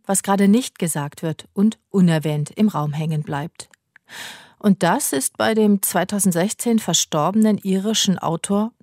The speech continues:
durchaus wörtlich zu verstehen. Als Erzähler bevorzugte William Trevor nicht ohne Grund geschlossene Räume,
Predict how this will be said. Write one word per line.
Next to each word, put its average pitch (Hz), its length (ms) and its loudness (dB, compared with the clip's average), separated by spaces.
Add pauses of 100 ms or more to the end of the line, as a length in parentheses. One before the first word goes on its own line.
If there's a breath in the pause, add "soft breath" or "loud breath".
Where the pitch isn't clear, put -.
durchaus 180 460 0
wörtlich 156 420 0
zu - 160 -2
verstehen. 156 720 -2 (920 loud breath)
Als 233 220 0
Erzähler 233 500 2
bevorzugte 196 800 0
William 175 300 4
Trevor 185 320 2
nicht 185 240 0
ohne 185 200 4
Grund 185 300 0
geschlossene 196 640 0
Räume, 151 540 -2